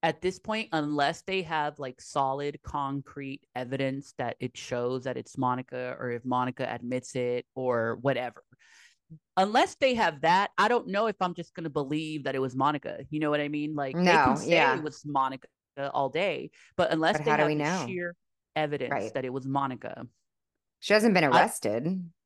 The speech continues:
Speaker 1: Exactly. I don't think they, or none of them, none of that shit has leaked. And so
Speaker 2: Mm-mm.
Speaker 1: they're doing really good at keeping me on suspense this season.
Speaker 2: Yes.
Speaker 1: This is just my speculation.
Speaker 2: Right.
Speaker 1: But what's interesting is after the reunion, and even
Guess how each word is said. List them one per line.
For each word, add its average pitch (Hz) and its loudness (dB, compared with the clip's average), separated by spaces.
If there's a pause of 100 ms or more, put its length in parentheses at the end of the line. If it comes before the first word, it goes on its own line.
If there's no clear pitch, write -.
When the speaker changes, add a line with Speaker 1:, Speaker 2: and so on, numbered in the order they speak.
(140)
Speaker 1:
Exactly. 190 -2
I 156 6
don't 196 2
think 202 2
they, 170 -8
or 151 6
none 143 2
of 196 2
them, 185 -4
none 156 2
of 208 -2
that 185 0
shit 185 -4
has 151 -8
leaked. 196 -12
And 151 -8
so 147 2
Speaker 2:
Mm-mm. 151 2
Speaker 1:
they're 156 2
doing 165 -2
really 190 2
good 170 -2
at 143 -6
keeping 151 -6
me 139 -6
on 127 -8
suspense - -4
this 175 -2
season. 165 2 (140)
Speaker 2:
Yes. - -8 (220)
Speaker 1:
This 160 -8
is 143 -10
just 143 -4
my 143 2
speculation. 151 -8 (360)
Speaker 2:
Right. 143 4
Speaker 1:
But - 2
what's 175 2
interesting 208 2
is 147 -4
after 165 -2
the 226 -4
reunion, 214 -8
and 156 -6
even 196 -4